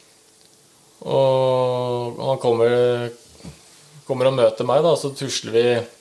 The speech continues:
oppover en bomma vei. Og hvor vi får faktisk en jævlig rå økt på toppjakt, og da var det bare noen få timer igjen. Jeg tror vi hadde to timer igjen av dagen, ja.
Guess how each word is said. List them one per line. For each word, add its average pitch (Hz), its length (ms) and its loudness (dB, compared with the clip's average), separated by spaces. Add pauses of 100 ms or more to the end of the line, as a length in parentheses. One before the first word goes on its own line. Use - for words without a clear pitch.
(680)
oppover 117 380 0
en 120 180 -2
bomma 113 300 2
vei. 113 180 4 (1160)
Og 120 840 2
hvor 120 220 -8
vi 117 80 -2
får 120 300 2 (760)
faktisk 127 320 -2
en 139 120 -4
jævlig 123 580 0 (260)
rå 120 140 2 (100)
økt - 300 -2
på 139 160 0
toppjakt, 120 460 -2
og 127 100 2
da 123 120 4
var 110 240 2
det 117 100 0
bare 113 200 4
noen 120 320 -4
få 113 260 2
timer 110 360 -6
igjen. 107 240 0
Jeg - 160 0
tror 135 100 0
vi 131 100 4
hadde 123 240 0 (680)
to 135 240 -6
timer 117 300 -4
igjen 117 140 0
av 117 80 0
dagen, 117 340 0
ja. 113 40 -2